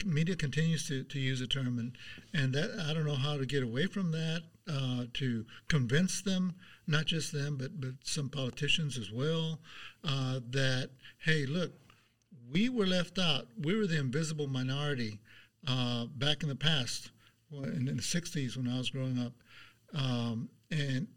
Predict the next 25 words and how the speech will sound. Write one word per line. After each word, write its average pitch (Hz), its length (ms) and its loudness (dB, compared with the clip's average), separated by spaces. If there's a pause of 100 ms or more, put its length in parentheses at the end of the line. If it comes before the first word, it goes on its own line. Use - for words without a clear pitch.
(120)
and, 135 460 0
uh, 127 380 0
we 135 180 -2
still - 380 -2
are. - 300 -6 (840)
Uh, 139 460 2 (180)
so 165 600 2 (160)
they 151 180 4
talk, 196 440 0 (140)
they, 151 540 6 (160)
I'm 139 120 -2
talking 147 300 -4
about 123 240 -2 (200)
media, 135 560 -2
politicians, 127 800 0
et 117 220 -12
cetera, 120 260 -4 (720)
uh, 123 300 2
they 120 120 -2
talk 147 360 -4
about 127 380 -2 (240)
inclusion, 131 840 0 (500)
uh, 127 200 0
and 120 120 0
equity. 143 640 0